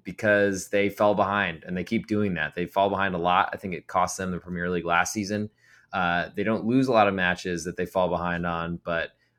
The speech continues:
uh, in order to catch Man City, you have to win all the time, and they are now, uh, unfortunately, four points behind after only two weeks, and those are points that they can't get back. They can't win those unless they, they really take it to City when they have their matchups.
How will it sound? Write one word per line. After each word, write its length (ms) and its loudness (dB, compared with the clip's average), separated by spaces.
uh, 320 -2
in 100 -6
order 180 6
to 80 0
catch 280 2
Man 160 0
City, 240 -2
you 220 0
have 140 2
to 80 -4
win 400 -4
all 200 -2
the 80 -4
time, 520 -6
and 200 -10
they 160 0
are 120 2
now, 500 -2
uh, 380 -2
unfortunately, 720 -4
four 280 0
points 340 -4
behind 340 -2
after 200 -6
only 200 -8
two 220 -8
weeks, 380 -6
and 200 -10
those 180 0
are 60 0
points 320 -4
that 80 -20
they 140 -2
can't 260 -6
get 160 -6
back. 320 0
They 80 -10
can't 320 -2
win 200 -2
those 280 -2
unless 220 -4
they, 340 0
they 120 0
really 260 2
take 220 -2
it 80 -8
to 60 -10
City 280 -2
when 140 -2
they 80 -6
have 180 -2
their 120 -6
matchups. 480 -6